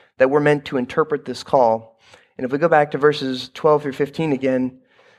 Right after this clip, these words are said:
it says, "Put on then as God's chosen ones, holy and beloved, compassionate hearts, kindness, humility, meekness, and patience, bearing with one another.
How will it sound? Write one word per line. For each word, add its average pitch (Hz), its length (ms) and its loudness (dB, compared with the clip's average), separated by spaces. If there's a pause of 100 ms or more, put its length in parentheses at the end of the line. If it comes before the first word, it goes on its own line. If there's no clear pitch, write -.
it 151 120 -10
says, 147 160 0
"Put 180 200 0
on 170 480 4
then 143 220 4
as 131 180 0
God's 135 460 -2
chosen 143 460 0
ones, 127 280 -4
holy 156 320 0
and 156 140 -6
beloved, 123 540 0 (260)
compassionate 143 640 -2
hearts, 127 380 -2 (560)
kindness, 185 500 0
humility, 143 640 2
meekness, 139 400 -4
and 139 120 -6
patience, 123 500 -8 (720)
bearing 170 340 6
with 175 180 0
one 160 220 2
another. 127 540 0